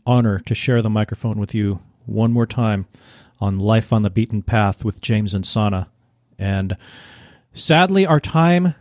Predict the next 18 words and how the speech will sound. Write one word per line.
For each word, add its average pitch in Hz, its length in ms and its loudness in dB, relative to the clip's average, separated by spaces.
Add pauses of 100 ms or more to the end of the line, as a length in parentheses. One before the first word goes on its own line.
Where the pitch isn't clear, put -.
(180)
together 147 580 0 (460)
has 123 240 -6 (100)
ended 151 480 0 (340)
on 131 500 -2
the 123 140 -4
show, 135 500 -2 (880)
but 117 240 -2 (640)
I 117 160 0
want 117 280 0
to 113 40 -14
give 110 160 -2
you 120 140 0
the 107 80 -2
floor 117 320 0
to - 100 -10
share 107 280 0
any 104 120 -2
parting 104 480 -4